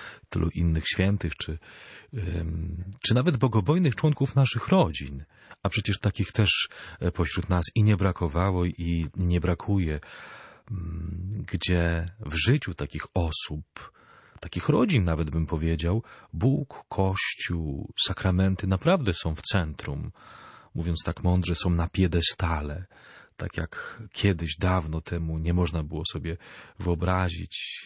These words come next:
y, dnia bez modlitwy, dnia świątecznego, niedzieli szczególnie bez mszy świętej. Tak i dzisiaj w wielu jeszcze domach tak jest i bardzo dobrze.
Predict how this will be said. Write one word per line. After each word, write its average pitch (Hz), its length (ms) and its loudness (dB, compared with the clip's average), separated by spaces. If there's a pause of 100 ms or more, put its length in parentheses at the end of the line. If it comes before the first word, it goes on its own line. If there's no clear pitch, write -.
(140)
y, 101 60 -8 (460)
dnia 90 400 2
bez 82 220 0
modlitwy, 85 680 -2 (720)
dnia 98 200 0
świątecznego, 90 920 2
niedzieli 87 480 2
szczególnie 82 520 -2
bez 82 200 -4
mszy 82 240 -2
świętej. 85 500 -2
Tak - 240 -2
i 117 40 -2
dzisiaj 120 320 2
w 92 60 -6
wielu 214 300 2
jeszcze 131 260 0
domach 107 340 2
tak - 300 -4
jest 82 260 -2
i 87 80 -4
bardzo 92 360 -2
dobrze. 76 540 -4